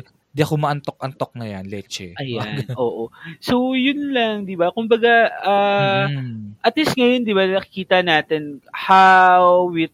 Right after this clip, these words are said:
Speaker 2: ah, feels to work on-site and then how it feels to work from
Speaker 1: Mm.
Speaker 2: home na. Actually, ha, kung napansin ko lang naman na wala masyadong pinagkaiba. Kasi bakit? Parehas pa rin
Speaker 1: Biyahe
Speaker 2: tayo stress,
Speaker 1: lang.
Speaker 2: eh. <laughs> Di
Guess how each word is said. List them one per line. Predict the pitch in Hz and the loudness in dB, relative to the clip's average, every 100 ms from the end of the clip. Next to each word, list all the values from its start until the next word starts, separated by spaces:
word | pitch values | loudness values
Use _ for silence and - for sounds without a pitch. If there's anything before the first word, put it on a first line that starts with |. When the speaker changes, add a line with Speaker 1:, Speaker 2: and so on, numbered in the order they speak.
| _ - | _ 0
Speaker 2:
ah, | 147 139 139 | 4 4 2
feels | 139 - 147 143 | 0 -8 -8 -8
to | - 143 | -8 -4
work | 131 131 | -4 -4
on-site | - 156 170 - 143 131 131 131 131 _ - | -4 -4 -4 -6 -4 -2 -2 -4 -6 _ -14
and | 123 | -10
then | 123 123 | -8 -8
how | 123 127 | -6 -8
it | 127 | -8
feels | 135 127 110 | -10 -12 -10
to | 104 | -8
work | 101 107 104 | -8 -10 -10
from | 135 | -10
Speaker 1:
Mm. | 170 | -12
Speaker 2:
home | 131 127 | -16 -18
na. | - - - - | -18 -18 -16 -4
Actually, | - 370 - 339 311 302 285 | 0 0 0 -6 -6 -6 -8
ha, | 160 123 117 117 117 | -4 -4 -4 -6 -10
kung | 185 | -10
napansin | 202 220 220 226 | -2 -2 -2 -6
ko | 214 214 | -4 -4
lang | 202 | -4
naman | 190 190 | -6 -6
na | 190 | -4
wala | 202 196 | -2 -2
masyadong | 202 - 175 165 170 | -4 -6 -6 -8 -12
pinagkaiba. | 156 151 - 98 - _ - - 95 - | -16 -16 -12 -12 -14 _ -18 -18 -20 -16
Kasi | - | -10
bakit? | 180 196 165 - | -4 -4 -4 -6
Parehas | 202 214 - | -2 -2 0
pa | 220 | -2
rin | 196 | 0
Speaker 1:
Biyahe | 175 202 208 202 | 4 4 4 0
Speaker 2:
tayo | 120 101 | -2 -6
stress, | 95 | -8
Speaker 1:
lang. | 113 | -8
Speaker 2:
eh. | - - 214 220 208 202 185 190 254 277 269 | -4 6 8 10 10 8 4 0 -4 -2 -2
<laughs> | |
Di | - | 2